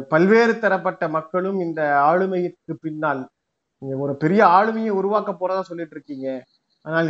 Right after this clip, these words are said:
என்னை பொறுத்த வரைக்கும் நீங்கள் இவ்வளவு தகவல்களை சொல்லக்கூடிய நீங்களே ஒரு மிகப்பெரிய ஆளுமையாகத்தான் இருக்க வேண்டும். எனவே அப்படிப்பட்ட ஒரு ஆளுமையை இந்த சமூகம் அடையாளம் காண்பதற்கான ஒரு வாய்ப்பு இந்த சந்திப்பின் மூலமாக நிகழ்கிறது என்றால் நிச்சயமாக உங்களுடைய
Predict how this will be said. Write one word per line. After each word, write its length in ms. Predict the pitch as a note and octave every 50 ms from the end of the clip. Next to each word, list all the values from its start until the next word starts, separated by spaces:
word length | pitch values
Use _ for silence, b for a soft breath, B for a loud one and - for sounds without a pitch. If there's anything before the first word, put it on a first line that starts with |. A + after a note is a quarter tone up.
| D#3
என்னை 220 | D#3 D#3+ F3+ G3+ G3+
பொறுத்த 320 | G3+ G#3 G3+ G3 G3 G3
வரைக்கும் 360 | F#3 F#3 F#3 F#3+ F#3+ - A#3 G#3+
நீங்கள் 260 | F#3+ F#3 F3 F3 D#3+
இவ்வளவு 340 | D#3+ D#3 F#3 G3+ G#3 G3+ G3 G3
தகவல்களை 520 | G3 F3+ E3+ F#3+ G#3+ G#3+ G#3 G3+ G#3 G3 F#3+
சொல்லக்கூடிய 640 | G3 F3+ F3 F#3+ G#3 G#3 G#3 G#3 G3+ F#3 F#3+ F#3+ F3+
நீங்களே 320 | F3+ F#3+ G3 F#3+ G#3+ A3
ஒரு 160 | G#3 F#3+ F3 D#3 D#3
மிகப்பெரிய 480 | D#3+ D#3+ F#3 F3 - G3 F3+ G3 G3+ F#3
ஆளுமையாகத்தான் 800 | E3+ D#3+ E3 F3 F3 F3 E3+ E3 E3 E3 D#3+ D#3+ - E3+ E3+ E3
இருக்க 240 | D3+ D3+ D3+ - D#3 C#3+
வேண்டும். 300 | C#3+ C#3+ C#3+ F3+ F#3 - _ _ _ _ _ _ -
எனவே 220 | E3+ E3+ F3 F3+ G3
அப்படிப்பட்ட 580 | E3+ D#3+ E3 - G#3 G#3+ G3 F3+ G3+ - G3+ G3
ஒரு 140 | F3+ E3+ E3 D#3
ஆளுமையை 540 | D#3 E3 F#3 G#3 G#3+ A3 G#3 G3 F#3+ G3+ A3+ C#4+ D4 A#3+
இந்த 180 | G3 F3+ E3 E3+
சமூகம் 520 | E3 - D#3+ F3 F#3 G3 F#3+ G3 G3+ F#3+ E3+
அடையாளம் 460 | D3 D#3 E3 F3+ F#3+ G3+ G#3 G#3 G3+ G3
காண்பதற்கான 760 | F#3 F3 F3 E3+ E3+ E3 E3 D#3+ - - - D#3 D#3 D#3 D3
ஒரு 120 | D3 C#3+ C#3+
வாய்ப்பு 400 | C3+ C3+ C#3 D3+ E3 E3 - F3
இந்த 100 | D#3 C#3
சந்திப்பின் 480 | - - C#3+ D3+ E3 E3 - E3+ D#3+ D#3
மூலமாக 480 | D3+ D3+ D3 C#3+ D3 D3 D3 C#3+ C#3+
நிகழ்கிறது 540 | C3+ C3+ C#3+ D#3 D#3+ D#3+ D#3 C#3+ C#3+ C#3 C#3 C3+
என்றால் 320 | C3+ C3+ C3+ E3+ G#3+ C4 - - _ _ _ _ _ - -
நிச்சயமாக 760 | D#3+ D#3+ - - - G#3 G3+ F#3+ F#3 F#3 G3+ G3 F#3 G#3+ G3+ F#3 E3+
உங்களுடைய 500 | D#3+ D#3+ E3 D#3+ D#3+ D#3 D3+ D3+ D3